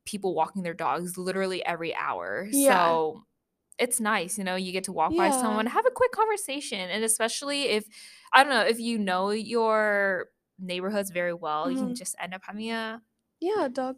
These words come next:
Speaker 1: thirty-minute
Speaker 2: party.
Speaker 1: conversation.
Speaker 2: Yeah. I
Speaker 1: And
Speaker 2: do have to say, though, like, just because someone's walking their dog, it's not an invitation to, like, go up and, like, talk to
Speaker 1: Yeah.
Speaker 2: them. Like,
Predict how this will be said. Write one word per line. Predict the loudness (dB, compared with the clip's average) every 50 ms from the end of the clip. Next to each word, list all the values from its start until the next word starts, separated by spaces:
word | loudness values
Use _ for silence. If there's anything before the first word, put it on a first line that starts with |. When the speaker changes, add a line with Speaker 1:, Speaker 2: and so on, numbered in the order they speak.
| _
Speaker 1:
thirty-minute | -4 -2 -2 -2 -2 -2 -2 -4 -4
Speaker 2:
party. | -6
Speaker 1:
conversation. | -6 -6 -4 -4 -4 -4 -4 -6 -6 -4 -4 -4 -4 -4 -6 -10 -8 -2
Speaker 2:
Yeah. | 2 4 4 4 4 2 0 -4 _ _ _ _ _ _ _ _ _ 2
I | 4
Speaker 1:
And | 4
Speaker 2:
do | 6 6
have | 4 4 4
to | 4 2
say, | 4 4 4 4 4
though, | 4 2 2 2 0 0
like, | -2 -2 -2 -2 -2 -4 -16 -20 -20 -10
just | -4 -4 -4 -4 -4
because | -4 0 0 0 2 0
someone's | 0 0 0 0 0 0 -2
walking | -2 -2 -4 -4 -4 -4 -2
their | -2 -4 -4
dog, | -6 -6 -4 -4 -6 -6 -8 -12 _ -8
it's | -8 -8 -8 -8 -4
not | -4 -2 -2 -2 -2
an | -2 -2
invitation | -2 -2 -2 -2 -2 -4 -4 -4 -6 -4 -4 -4 -4 -4
to, | -4 -4
like, | -4 -4 -6 -8 _
go | -8 -6
up | -4 -2 -2 -2 -2 -4 _ _ -20 _ -4
and, | -2 -2 -2 -2
like, | -6 -8 _ 0
talk | 4 4
to |
Speaker 1:
Yeah. | 6 8 8 8
Speaker 2:
them. | 8 6 6 4 2 4
Like, | 6 6 6 6 2